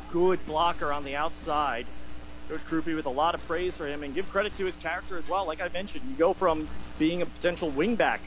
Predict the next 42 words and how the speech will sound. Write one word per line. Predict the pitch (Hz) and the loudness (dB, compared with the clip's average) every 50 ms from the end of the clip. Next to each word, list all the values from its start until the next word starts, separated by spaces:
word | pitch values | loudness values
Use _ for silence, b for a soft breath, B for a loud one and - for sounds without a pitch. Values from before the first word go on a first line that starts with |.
| - - - | -8 -8 -6
on | - 147 | -4 -4
this | 143 127 - | -4 -2 0
Farmington | - 151 139 135 139 135 - 143 | 2 2 2 2 -2 -4 -4 0
offense, | 127 127 131 127 151 151 151 156 143 | 0 0 2 2 0 -2 -2 -4 -4
where | 143 151 143 139 147 | -4 -2 -2 -2 0
you're | 147 151 160 | -2 -2 -2
gonna | 151 185 240 | -2 -2 -2
be | 349 339 233 | -2 -2 -4
featured | - 226 233 226 - 220 - - - - | -4 -4 -6 -4 -6 -4 -2 0 0 2
quite | - 208 226 202 | 2 2 0 0
a | 180 | 0
bit | - 196 214 190 156 - - - - - - - - - - | 2 2 2 2 2 -2 -6 -6 -6 -6 -6 -8 -8 -2 2
to, | 185 165 160 160 160 | 4 4 4 4 2
on | 160 180 185 175 | 2 0 0 0
the | 170 160 - - | -2 -4 -4 -2
outside | 156 185 208 196 - - 190 165 139 139 143 143 | 0 0 0 0 0 0 2 2 2 2 0 0
as | 139 135 | -4 -4
a | 135 | 0
wide | 135 156 175 185 160 | 0 2 2 2 0
receiver. | 156 143 143 - 208 214 214 160 151 135 139 135 - - - - - - - | -4 -6 -6 -6 -6 -6 -4 -2 -2 0 0 -2 -4 -8 -10 -10 -10 -6 -6
A | 143 | -2
lot | 147 160 180 226 247 | 0 2 2 4 2
of | 220 170 | 2 2
that | 175 165 160 156 156 | 4 4 4 2 0
is | 160 156 156 151 147 - - - - - - | -2 -2 -2 -2 -4 -6 -10 -10 -14 -12 -6
probably | - 233 269 262 214 | -6 -4 -4 -4 -4
ninety-five | 175 170 170 196 208 220 214 220 202 - - 190 185 190 185 - | -2 -2 -2 0 0 0 -2 -2 -4 0 2 2 2 2 0 0
percent | - 175 151 - - 180 175 170 175 | -4 -6 -6 -2 -2 -2 -2 -2 -4
of | 156 151 | -6 -6
the | 156 | -4
game, | - 156 160 160 170 175 165 147 | -2 -2 -2 -2 -2 -4 -4 -2
ninety-five | 160 175 202 196 180 165 - - 170 170 175 - | -2 -2 -2 -4 -4 -4 0 2 2 2 2 0
to | 165 147 | -4 -4
ninety-nine, | 135 147 170 180 175 156 151 151 147 143 151 151 151 147 135 | -4 -4 -4 -4 -4 -6 -6 -6 -2 0 2 2 2 2 0
depending | 127 135 - - 147 139 139 135 | -4 -6 -4 -4 -6 -4 -4 -4
on | 135 131 | -4 -2
how | 147 147 143 | 0 -2 -2
the | - - 139 | -2 -4 -2
game | 139 139 | -2 -2
is | 139 - | -2 -2
going | - 143 127 127 127 | -2 -2 -2 -2 -2
percentage-wise. | 123 123 - - 170 160 170 170 170 185 180 185 196 190 | -4 -4 0 0 0 0 0 0 2 4 4 4 4 2